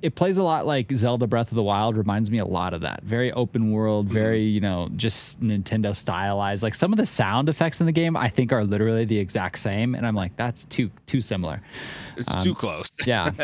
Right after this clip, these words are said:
Speaker 1: So, yeah, Pokemon, the new Pokemon game slaps. Big fan of that. Um, and I've just been working on my army, playing forty K again, working my job, staying busy. I had lunch actually yesterday with, um, one of my streaming buddies from back in the day, Mohawk Miniatures.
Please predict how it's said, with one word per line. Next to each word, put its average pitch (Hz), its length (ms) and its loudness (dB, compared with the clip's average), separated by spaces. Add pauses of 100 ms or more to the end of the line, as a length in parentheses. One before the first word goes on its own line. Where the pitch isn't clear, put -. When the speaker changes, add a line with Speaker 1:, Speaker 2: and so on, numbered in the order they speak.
(160)
Speaker 1:
So, 110 360 2
yeah, 101 200 2
Pokemon, 131 540 0
the 117 80 2
new 123 100 4
Pokemon 101 420 0
game 87 180 -2
slaps. - 680 -2
Big 110 240 -4
fan 104 220 0
of 95 80 2
that. 95 300 2 (600)
Um, 113 840 2 (220)
and 113 100 4
I've 117 100 2
just 147 200 0
been 180 160 4
working 123 340 2
on 139 120 2
my 120 120 2
army, 120 400 2
playing 117 360 0
forty 131 240 0
K 113 280 0
again, 139 480 2 (100)
working 113 380 0
my 127 140 2
job, 123 580 0 (120)
staying 120 360 2
busy. 123 300 2
I 131 80 2
had 151 180 2
lunch 139 280 0
actually 160 300 -2
yesterday 151 380 0
with, 131 320 2
um, 104 380 2
one 117 120 4
of 127 60 2
my 123 100 4
streaming 123 400 2
buddies 139 260 0
from 135 120 0
back 131 220 0
in 143 40 2
the 139 60 2
day, 135 160 2
Mohawk 117 460 2
Miniatures. 131 580 0